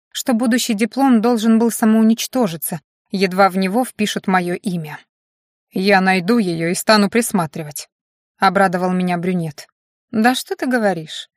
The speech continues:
Присматривать он станет. Смотри, как бы проклятие какое не отхватил. Ведьма без элементарных знаний и не такое может устроить». Я в сердцах притопнула ногой.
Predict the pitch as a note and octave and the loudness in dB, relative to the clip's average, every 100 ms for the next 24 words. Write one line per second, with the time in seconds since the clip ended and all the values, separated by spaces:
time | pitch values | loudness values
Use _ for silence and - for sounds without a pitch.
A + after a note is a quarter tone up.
0 | _ - A#3+ A#3+ A3 F#3+ F3 E3+ F3+ - | _ -2 2 4 4 2 -4 -6 -8 -6
1 | F#3+ F3 E3 _ _ _ _ _ - B3+ | -6 -6 -8 _ _ _ _ _ -2 2
2 | C#4 C#4+ C4+ A#3 B3+ B3+ B3+ A3 B3 - | 2 0 0 0 0 0 0 2 0 -2
3 | B3 B3 A#3 G#3 F#3 F3 - F3+ E3+ - | 0 0 2 0 2 -2 -4 -4 -4 -6
4 | D#3 - _ _ - G#3+ C#4+ A#3 G3 F#3+ | -14 -16 _ _ -6 0 2 2 2 0
5 | A#3 B3 A#3+ A#3+ B3 C4 A#3 A3 G#3 B3+ | 0 4 4 4 4 4 4 2 4 4
6 | B3 A3 A3+ A3+ A#3 G#3 C#4 D4 C#4+ C4 | 4 4 4 2 2 -2 -2 0 0 0
7 | G#3 G3+ - E3+ D#3 - - _ _ _ | -2 -6 -6 -8 -10 -14 -20 _ _ _
8 | _ _ G#3 A3+ - A3 G#3+ C4+ C4+ - | _ _ 0 0 2 -2 -2 -2 0 0
9 | G3+ - F#3+ F#3+ F#3 F3+ F3 D#3+ D3 | -2 -2 -2 -2 -2 -2 -2 -6 -10